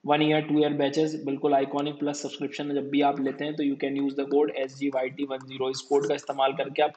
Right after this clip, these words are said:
complete अपनी तैयारी कर सकते हैं यूपीएससी की घर बैठे with India's best educators।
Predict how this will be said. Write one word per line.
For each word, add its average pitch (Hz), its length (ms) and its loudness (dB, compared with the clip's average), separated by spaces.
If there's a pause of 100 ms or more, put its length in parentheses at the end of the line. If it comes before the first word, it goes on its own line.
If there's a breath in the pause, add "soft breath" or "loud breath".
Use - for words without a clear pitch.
complete 147 400 2
अपनी 143 220 -4
तैयारी 135 300 2
कर 135 160 -2
सकते 139 280 -4
हैं 165 200 4 (300 soft breath)
यूपीएससी 143 520 2
की 151 100 0
घर 131 200 2
बैठे 139 300 2
with 143 240 0
India's 139 360 2
best 131 260 0
educators। 120 480 -4